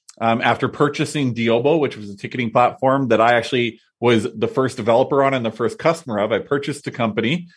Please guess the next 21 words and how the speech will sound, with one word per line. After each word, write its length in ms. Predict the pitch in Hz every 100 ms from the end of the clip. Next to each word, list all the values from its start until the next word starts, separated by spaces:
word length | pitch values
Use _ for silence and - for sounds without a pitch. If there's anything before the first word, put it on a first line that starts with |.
| _ _ -
And, 560 | 117 123 120 120 113
um, 560 | 117 113 110 110 110 - _ _ _ _ _ -
during 240 | 110 170 175
covid, 360 | 143 147 139
I, 260 | 110 101 95 _ _ _
I 80 | 110
had 160 | 127 127
to 80 | 123
really 200 | 127 113
think, 220 | 127 110
"What 120 | 113
do 80 | 113
I 80 | 110
wanna 260 | 110 107
do?" 320 | 101 123 117
And 320 | 104 98 95 107
my 160 | 104
skill 380 | 104 - 120 113
set 240 | 123 117
was 180 | 107 104
developer, 840 | 101 104 113 120 - 120 117 113